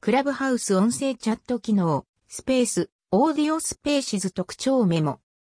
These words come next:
Twitter最新情報二千二十一ノート。還元ポッドキャスト配信、クラハ新機能とTwitterスペース録音されてる？この記事で触れた点の補足など、反省の中で話しています。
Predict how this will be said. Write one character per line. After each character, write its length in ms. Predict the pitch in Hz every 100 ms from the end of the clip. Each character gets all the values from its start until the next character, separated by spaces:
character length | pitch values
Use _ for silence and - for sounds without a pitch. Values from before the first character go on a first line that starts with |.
| _
Twitter 520 | - 247 311 - 220
最 280 | 190 - 233
新 280 | 254 269 269
情 200 | 269 262
報 280 | - 180 180
二 100 | 165
千 320 | - 254 185
二 140 | 226
十 180 | 269 254
一 260 | 185 - 196
ノ 180 | 208 208
ー 40 |
ト。 220 | 170 - _ _ _ _ _ _ _ -
還 240 | 220 294
元 220 | 285 277
ポ 100 | 262
ッ 40 | 269
ド 140 | 254
キ 140 | -
ャ 60 | 254
ス 120 | -
ト 120 | -
配 260 | 226 269 254
信、 320 | - 180 151 - _ -
ク 140 | 185
ラ 140 | 240
ハ 180 | 262 262
新 260 | - 254 302
機 160 | -
能 180 | 269 233
と 160 | 214 165
Twitter 600 | - 196 196 _ 233 233
ス 160 | -
ペ 180 | - 269
ー 40 | 247
ス 160 | 160
録 280 | 147 147 214
音 160 | 226 214
さ 160 | 214
れ 80 | 196
て 160 | 190 233
る？ 180 | 330 - _ _ _ _ _ _ _ _ _ _
こ 120 | 208
の 120 | 294
記 200 | - 320
事 120 | 277 220
で 100 | 196
触 160 | 214
れ 120 | 190
た 220 | 190 175 - _ -
点 260 | 196 269
の 120 | 277 262
補 120 | 226
足 260 | 277 269
な 140 | 247 233
ど、 180 | 180 - _ _
反 240 | 208 262
省 280 | 302 302 302
の 120 | 294
中 300 | 294 285 262
で 80 | 196
話 300 | 165 180 226
し 40 |
て 80 | -
い 160 | 160 143
ま 160 | 127
す。 240 | - -